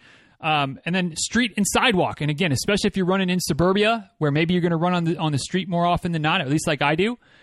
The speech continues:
Um, but from time to time, there's traffic coming and with a dog, and, like, we're just gonna get up on the sidewalk to just kind of try to make sure everybody's safe here in this, in this situation, right? Um, we can be cruising along on the, on the street,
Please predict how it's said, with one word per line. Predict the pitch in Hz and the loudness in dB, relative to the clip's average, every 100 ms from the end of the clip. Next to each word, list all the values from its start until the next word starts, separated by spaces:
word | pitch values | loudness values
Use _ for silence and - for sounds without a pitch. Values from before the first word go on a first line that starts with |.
| _ _ _ | _ _ _
Um, | 151 139 127 123 120 110 _ | -4 -4 -6 -10 -16 -20 _
but | 165 160 | -4 -2
from | 175 | -2
time | 151 185 185 | 0 2 2
to | |
time, | - 175 196 | 2 2 4
there's | 170 143 - | 2 0 0
traffic | 180 170 170 160 | 0 2 0 -2
coming | 170 214 | 0 0
and | 214 143 | 0 2
with | 143 143 | 0 0
a | |
dog, | 135 151 226 | 0 0 0
and, | 208 | 0
like, | 139 117 | -4 -6
we're | 175 165 185 | -4 -2 -2
just | - | -2
gonna | 202 | -2
get | 170 | 0
up | 180 | 0
on | 180 | 0
the | 160 | -2
sidewalk | - 156 147 151 143 | 0 0 2 2 0
to | 131 | -4
just | 139 - | -4 -4
kind | 160 139 | -4 -2
of | 127 - - - - | -2 -6 -20 -20 -4
try | 196 202 | 2 2
to | |
make | 190 196 | 2 0
sure | - 180 | 2 2
everybody's | 165 180 185 196 - | 4 4 4 2 2
safe | 185 139 | 0 0
here | - 110 - _ 143 | -2 -4 -6 _ -4
in | 139 | -2
this, | 151 - | 0 -2
in | 151 | -2
this | 139 131 | 0 0
situation, | 147 - 151 117 - 98 | -2 0 0 -2 -4 -6
right? | 117 160 - _ - - - _ | -4 -4 -6 _ -20 -20 -20 _
Um, | 160 156 143 127 110 - _ _ _ _ _ - | -2 0 0 -4 -12 -18 _ _ _ _ _ -14
we | 143 160 | -2 0
can | 180 | 2
be | 165 | -2
cruising | - 175 185 | 2 2 2
along | 185 175 185 208 214 - | 0 0 0 0 -2 -2
on | 165 175 | -2 -2
the, | 175 | -2
on | 160 175 | -2 0
the | 165 | -2
street, | - 175 240 | 0 0 -2